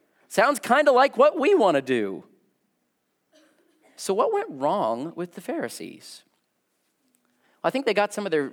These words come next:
values a little warped. Three things. I think first, they valued preservation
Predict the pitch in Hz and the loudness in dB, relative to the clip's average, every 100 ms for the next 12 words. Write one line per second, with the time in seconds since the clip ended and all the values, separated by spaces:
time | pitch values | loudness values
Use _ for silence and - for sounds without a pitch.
0 | - 117 151 143 101 95 104 98 95 95 | -6 -2 -2 -2 -6 -12 -10 -10 -10 -12
1 | 95 - - - _ _ _ _ - 220 | -12 -12 -20 -20 _ _ _ _ -10 -6
2 | 202 135 113 170 320 - 220 190 - - | -2 -4 -4 -6 -6 -4 -4 -4 -6 -18
3 | - - 170 214 233 185 165 - - - | -10 -2 0 2 2 0 -6 -8 -20 -4
4 | - 233 190 151 165 190 - 226 240 | 0 0 0 2 2 2 0 -2 -4